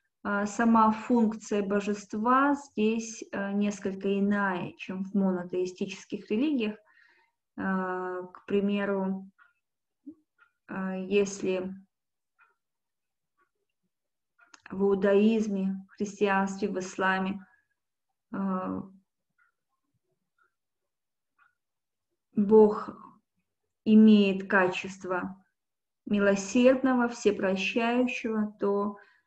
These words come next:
а, в буддизме, к примеру, а, человек полностью несет ответственность за свои поступки, и, а, все имеет причину и следствие, да,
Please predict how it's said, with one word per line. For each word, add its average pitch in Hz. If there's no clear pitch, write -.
а, 190
в 196
буддизме, 254
к -
примеру, 226
а, 190
человек 220
полностью 226
несет 190
ответственность 202
за 196
свои 190
поступки, 226
и, 220
а, 196
все 277
имеет 214
причину 202
и -
следствие, -
да, 220